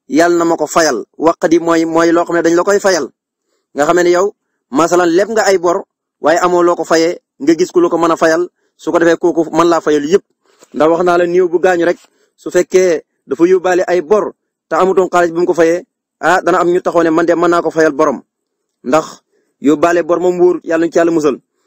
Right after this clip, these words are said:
Kon waq di Yàlla na nga fayee bi jaay ci darja Yonent bi ani mu sëri ma. Ndax lépp lu, lu gàlloon ci ka, ci sa kaw ci ay bor,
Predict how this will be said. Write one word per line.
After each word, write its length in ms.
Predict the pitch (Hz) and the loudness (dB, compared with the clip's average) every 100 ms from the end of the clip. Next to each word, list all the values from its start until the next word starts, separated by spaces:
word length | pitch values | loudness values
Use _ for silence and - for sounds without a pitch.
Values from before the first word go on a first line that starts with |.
| _ _ | _ _
Kon 180 | - 180 | 0 2
waq 240 | 190 190 180 | 2 -2 0
di 80 | 190 | 0
Yàlla 180 | 185 | 0
na 60 | 190 | -2
nga 100 | 185 | -2
fayee 260 | 196 190 175 | 0 0 0
bi 100 | 175 | -2
jaay 200 | 185 185 | 0 0
ci 80 | 190 | 0
darja 240 | 180 175 | 0 0
Yonent 260 | 185 180 175 | 0 0 -2
bi 80 | 170 | -2
ani 260 | 180 185 | 0 0
mu 100 | 180 | 0
sëri 200 | 175 185 | 0 0
ma. 120 | 170 151 - _ _ _ _ _ _ _ _ - | 0 -6 -14 _ _ _ _ _ _ _ _ -4
Ndax 260 | 143 190 190 - _ _ _ _ _ _ _ - - | 0 0 0 -12 _ _ _ _ _ _ _ -10 -2
lépp 220 | 170 - | 0 0
lu, 220 | 208 202 190 190 | -2 -2 -2 -2
lu 160 | 190 | -2
gàlloon 340 | 190 196 190 180 | 0 0 0 -4
ci 80 | - | -4
ka, 120 | 196 _ | -4 _
ci 80 | - | -6
sa 120 | 190 196 | -4 0
kaw 180 | 180 | 0
ci 100 | 170 | 0
ay 160 | - 196 | 0 0
bor, 220 | 180 151 | 0 -2